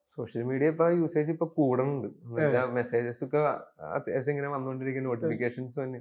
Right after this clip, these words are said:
Speaker 1: അപ്പൊ നമ്മള് എന്തെങ്കിലും വർക്ക് ചെയ്തോണ്ടിരിക്കുമ്പോ പെട്ടെന്ന് അതിന്റെ ചിന്ത വരും.
Speaker 2: ഉം.
Speaker 1: അങ്ങനെ ഒന്ന് സ്വിച്ച് ചെയ്ത് സ്വിച്ച് ചെയ്ത് പോണുണ്ട്.
Speaker 2: ഉം. പ്രപ്പോസൽ ഒക്കെ വന്നു തുടങ്ങി.
Speaker 1: അങ്ങനെ പ്രൊപ്പോസൽ ആയിട്ടൊന്നും വന്നിട്ടില്ല.
Speaker 2: ആ.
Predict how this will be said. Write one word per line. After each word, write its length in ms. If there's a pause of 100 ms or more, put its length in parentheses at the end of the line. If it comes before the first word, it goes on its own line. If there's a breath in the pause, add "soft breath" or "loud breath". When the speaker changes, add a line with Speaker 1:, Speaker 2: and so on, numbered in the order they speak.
(400)
Speaker 1:
അപ്പൊ 140
നമ്മള് 220
എന്തെങ്കിലും 440
വർക്ക് 140
ചെയ്തോണ്ടിരിക്കുമ്പോ 520
പെട്ടെന്ന് 280 (360)
അതിന്റെ 200
ചിന്ത 200
വരും. 400 (180)
Speaker 2:
ഉം. 260
Speaker 1:
അങ്ങനെ 220
ഒന്ന് 160
സ്വിച്ച് 240
ചെയ്ത് 120
സ്വിച്ച് 180
ചെയ്ത് 140
പോണുണ്ട്. 580 (240)
Speaker 2:
ഉം. 360 (180)
പ്രപ്പോസൽ 540
ഒക്കെ 120
വന്നു 220
തുടങ്ങി. 340 (480)
Speaker 1:
അങ്ങനെ 180
പ്രൊപ്പോസൽ 540
ആയിട്ടൊന്നും 340
വന്നിട്ടില്ല. 440 (280)
Speaker 2:
ആ. 200